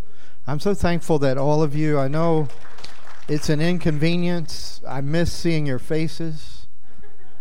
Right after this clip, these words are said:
your eyes. I can't quite tell if you're mad at me or you're happy with me. I'm not sure. I like to read the room, but, uh, but thank you for doing this, and thank you for being so cautious.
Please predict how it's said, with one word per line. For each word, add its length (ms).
your 280
eyes. 640
I 140
can't 360
quite 180
tell 220
if 100
you're 80
mad 340
at 120
me 340
or 640
you're 340
happy 360
with 240
me. 260
I'm 160
not 220
sure. 260
I 60
like 240
to 100
read 240
the 100
room, 340
but, 360
uh, 200
but 280
thank 280
you 80
for 160
doing 360
this, 280
and 140
thank 240
you 60
for 120
being 280
so 260
cautious. 720